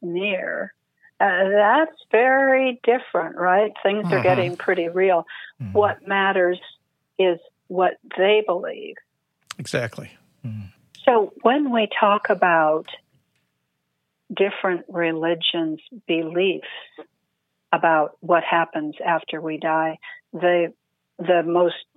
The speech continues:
Speaker 1: the example that keeps coming up is the Catholic Church. The Catholic Church says, "Here's what happens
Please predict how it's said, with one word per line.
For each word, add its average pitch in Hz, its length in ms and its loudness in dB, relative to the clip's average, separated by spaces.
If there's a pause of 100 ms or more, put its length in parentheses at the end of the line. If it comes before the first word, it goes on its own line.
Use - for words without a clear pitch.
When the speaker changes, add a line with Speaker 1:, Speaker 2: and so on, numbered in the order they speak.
Speaker 1:
the 175 180 2
example 180 520 0
that 160 160 -2
keeps 170 280 -2
coming 160 280 0
up 156 200 -2
is 151 120 -6 (100)
the 160 80 -12
Catholic 156 480 -2 (140)
Church. 143 320 -10 (920)
The 160 60 -4
Catholic 180 500 0 (140)
Church 165 280 0 (200)
says, 156 300 0 (160)
"Here's 160 340 2
what 151 260 0
happens 151 460 -4